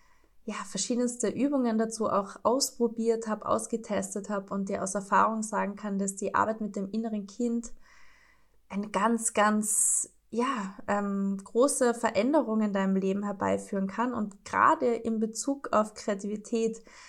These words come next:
natürlich auch in vielen anderen Lebensbereichen. Also ich, ich lege diese Arbeit jedem ans Herz, würde ich mal sagen, aber gerade wenn's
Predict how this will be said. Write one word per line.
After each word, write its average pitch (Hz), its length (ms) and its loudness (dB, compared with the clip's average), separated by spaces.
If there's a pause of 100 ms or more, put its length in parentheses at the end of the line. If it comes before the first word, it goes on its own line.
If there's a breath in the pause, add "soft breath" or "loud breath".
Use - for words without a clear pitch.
(180 loud breath)
natürlich 254 460 2
auch 226 160 6
in 220 100 0
vielen 247 280 2
anderen 254 440 2
Lebensbereichen. 220 960 0
Also 202 180 -2
ich, 196 320 -10
ich 196 200 -10
lege 220 260 -2
diese 220 260 0
Arbeit 208 440 2
jedem 226 960 0
ans 214 300 -4
Herz, 220 340 2
würde 220 140 2
ich 226 120 -4
mal 214 120 -2
sagen, 208 320 -4
aber 196 180 0
gerade 208 500 2
wenn's 220 420 -4